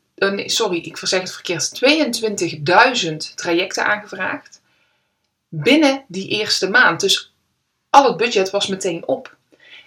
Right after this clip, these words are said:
Daarmee heb ik, eh, ehm, vierendertig mensen heel gelukkig kunnen maken, want die zaten erbij. Maar heb ik ook een heel aantal mensen teleur moeten stellen.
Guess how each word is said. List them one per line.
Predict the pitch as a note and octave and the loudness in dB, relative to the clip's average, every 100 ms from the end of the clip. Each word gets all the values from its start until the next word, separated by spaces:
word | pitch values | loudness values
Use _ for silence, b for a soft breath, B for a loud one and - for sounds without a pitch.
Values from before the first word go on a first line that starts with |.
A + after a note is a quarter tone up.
| B | B
Daarmee | B E3+ C4 D4+ C#4 G#3+ G3 | B 4 6 8 6 4 2
heb | G3 G3 | 2 2
ik, | F#3+ - | -2 -2
eh, | F#3 F3 F#3 - _ _ - | -2 -2 -4 -12 _ _ -20
ehm, | F3+ F3+ - - - | -18 -18 -18 -18 -12
vierendertig | F3 B3+ D#4 D4+ A#3 G#3 G#3+ F#3+ | 0 2 4 4 2 0 -2 -2
mensen | F#3 F3 - E3+ D#3+ - _ | -2 -2 -4 -6 -8 -14 _
heel | F#3+ G#3 | 0 2
gelukkig | E3+ F#3 A#3+ - | 2 0 -2 -4
kunnen | B3+ A#3+ | -4 0
maken, | A3+ A#3+ C#4 | 0 0 0
want | A3+ G3 | -2 -2
die | G3+ | -2
zaten | F#3+ E3 E3 | 0 0 -2
erbij. | E3 D#3 D3+ E3 A3 - B B B B | -6 -6 -6 -6 -8 -10 B B B B
Maar | G#3+ | 6
heb | C#4 | 6
ik | D4+ | 6
ook | A3+ G#3 | 6 2
een | F#3+ | 0
heel | F3+ F#3+ | -2 -2
aantal | F3+ F#3 E3+ | -2 -2 -4
mensen | E3 D#3+ - F3 | -4 -4 -4 -4
teleur | - F#3 F3 E3 | 0 4 4 2
moeten | D#3 - | -6 -8
stellen. | - - - - | -8 -8 -10 -16